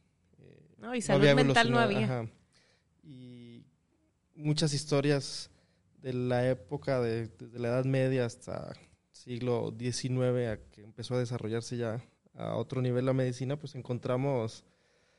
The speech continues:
Speaker 1: historias en las que no, no dependemos de un libro maldito o envenenado para escuchar historias de locura, de enfermedad, de,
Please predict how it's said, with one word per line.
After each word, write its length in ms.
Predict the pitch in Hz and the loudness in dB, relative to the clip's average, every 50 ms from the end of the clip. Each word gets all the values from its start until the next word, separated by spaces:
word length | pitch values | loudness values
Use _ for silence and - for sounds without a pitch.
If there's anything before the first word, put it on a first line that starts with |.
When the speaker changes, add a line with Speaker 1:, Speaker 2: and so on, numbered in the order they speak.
| _ _ _ _ | _ _ _ _
Speaker 1:
historias 520 | 143 131 - _ - 139 139 151 147 143 | -20 -20 -18 _ 0 2 4 4 4 4
en 80 | 131 120 | 2 0
las 120 | 113 - | 0 -2
que 100 | - 127 | -2 -2
no, 800 | 120 127 127 131 135 135 139 139 135 127 120 113 113 110 107 - - _ _ _ _ _ _ _ _ _ _ _ _ _ | -2 0 2 2 4 4 4 4 4 4 4 2 2 -2 -4 -6 -14 _ _ _ _ _ _ _ _ _ _ _ _ _
no 720 | _ - 131 127 127 127 127 131 131 127 127 127 120 120 123 | _ -18 -8 -4 -2 0 0 0 0 0 0 0 0 0 0
dependemos 680 | 135 131 - - 139 131 127 127 135 135 139 143 135 123 | 0 -2 0 0 0 0 2 2 2 2 2 2 2 2
de 80 | 127 | 2
un 180 | 127 131 131 131 | 2 4 4 4
libro 440 | 131 135 135 135 135 131 123 110 - - - _ _ _ _ _ _ _ _ _ _ _ _ _ _ _ | 4 4 4 4 4 4 2 2 -2 -10 -20 _ _ _ _ _ _ _ _ _ _ _ _ _ _ _
maldito 760 | - 135 131 127 127 123 123 127 143 135 - - 139 131 123 - | -16 -6 -2 0 0 0 0 -2 -6 -6 -4 -4 -6 -6 -4 -4
o 120 | 139 131 127 | -2 0 2
envenenado 680 | 127 123 123 123 123 120 120 123 123 127 139 151 151 | 2 4 2 2 2 0 0 0 -2 -2 -2 -4 -4
para 460 | 151 127 113 107 107 98 90 90 - - - _ _ _ _ - | -2 -2 0 0 0 -2 -4 -6 -8 -12 -20 _ _ _ _ -20
escuchar 380 | 131 - - - - - 127 | -20 -18 -18 -16 -8 -6 -6
historias 320 | 127 - - 139 143 143 135 | -4 -4 -4 -4 -4 -2 -2
de 80 | 131 | -2
locura, 640 | 117 107 95 - 127 123 120 127 143 143 127 117 113 | -2 -2 -4 -6 -8 -8 -4 -2 0 0 0 0 0
de 380 | 107 107 107 107 98 92 95 104 | -2 -2 -4 -4 -4 -6 -6 -6
enfermedad, 720 | 110 110 117 110 107 113 110 107 104 104 110 117 123 117 | -6 -6 -6 -6 -4 -4 -4 -2 -2 -2 -2 -4 -4 -4
de, 500 | 123 117 110 101 - 90 85 - - | -2 -4 -4 -4 -6 -6 -8 -8 -10